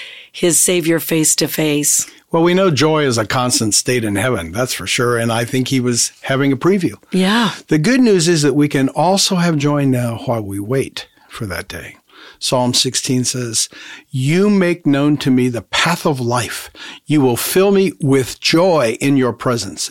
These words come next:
Speaker 2: with eternal pleasures at your right hand."
Speaker 1: So what you're saying really is that joy is possible now.
Speaker 2: Right.
Speaker 1: We don't have to wait until heaven to get that. And it's even possible when we don't feel happy, right?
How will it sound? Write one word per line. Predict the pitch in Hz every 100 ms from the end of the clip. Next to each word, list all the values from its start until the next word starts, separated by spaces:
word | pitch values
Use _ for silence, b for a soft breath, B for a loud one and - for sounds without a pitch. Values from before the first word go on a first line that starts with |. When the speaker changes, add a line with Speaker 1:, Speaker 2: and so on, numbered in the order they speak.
| -
Speaker 2:
with | 139 131 127
eternal | 117 - 214 202
pleasures | - 180 143 - - - -
at | 101
your | 117 139 143
right | 117 131
hand." | - 92 87 92 B B B B B B B
Speaker 1:
So | - 277
what | 339 330
you're | 226
saying | - 285 330 - -
really | 214 247 190
is | 185
that | 202 -
joy | 175 208 214 190 185
is | 185 -
possible | 208 220 - 185 165 165 B B B _ _
now. | 180 175 254 320 - - _ -
Speaker 2:
Right. | -
Speaker 1:
We |
don't | 220 220
have | 220 -
to | 196
wait | 165 196 226 -
until | 180 185 175
heaven | 202 202 180
to |
get | 175 202
that. | 208 175 170
And | 175
it's | 175 - B B B -
even | 240 254 254
possible | 220 202 196 220 190 185
when | 196 185
we | 190
don't | 190 196
feel | 220 214
happy, | 233 294 - 180
right? | 165 170 285